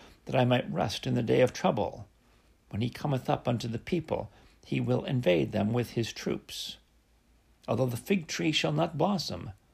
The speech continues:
neither shall fruit be in the vines, the labor of the olive shall fail,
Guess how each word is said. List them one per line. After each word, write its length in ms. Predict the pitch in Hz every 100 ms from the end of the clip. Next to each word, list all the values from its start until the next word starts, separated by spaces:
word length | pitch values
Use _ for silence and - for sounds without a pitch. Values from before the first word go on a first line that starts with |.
| _ _ -
neither 280 | 160 170 151
shall 360 | - 143 135 - -
fruit 380 | - 220 202 -
be 160 | 160
in 100 | 151
the 80 | 151
vines, 600 | 143 196 160 101 95 - - - -
the 80 | 110
labor 320 | 143 175 165
of 200 | 160 151
the 160 | 147 -
olive 360 | 196 190 117
shall 260 | - - 175
fail, 640 | - - 202 - - -